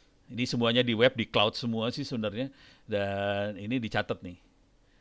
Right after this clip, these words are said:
Ini pesawat terbang. Ini co-, terbangnya beneran loh ini, hati-hati. Ini Batik Air dari Malang ke Halim Perdana Kusuma, baru terbang, kelihatan. Oke, ini kelihatan, kelihatan. Coba saya iseng nanya.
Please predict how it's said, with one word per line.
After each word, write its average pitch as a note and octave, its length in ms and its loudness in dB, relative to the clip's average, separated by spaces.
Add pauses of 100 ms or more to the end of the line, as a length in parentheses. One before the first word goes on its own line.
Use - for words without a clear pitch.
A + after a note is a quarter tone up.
(120)
Ini G#2+ 80 -4
pesawat A2 240 -2
terbang. G2 240 -4
Ini E3+ 160 -2
co-, F#3+ 240 2
terbangnya D#3+ 320 8
beneran D#3+ 320 4
loh A#2+ 80 2
ini, G#2+ 240 -6
hati-hati. - 400 -8 (560)
Ini A#2+ 80 -4
Batik A2 320 0
Air C3 240 2 (640)
dari G2+ 240 -4
Malang G#2 480 -2
ke A#2+ 80 2
Halim G2+ 320 0
Perdana G2 320 -2
Kusuma, A2+ 480 -2
baru G2+ 160 0
terbang, G2+ 400 -4
kelihatan. G#2 560 -8 (580)
Oke, G2+ 380 -8 (240)
ini G2 160 -14
kelihatan, F2+ 480 -8 (560)
kelihatan. E2+ 400 -14 (240)
Coba G2+ 240 -6
saya F#2+ 160 -8
iseng F#2+ 240 -10
nanya. F#2+ 320 -10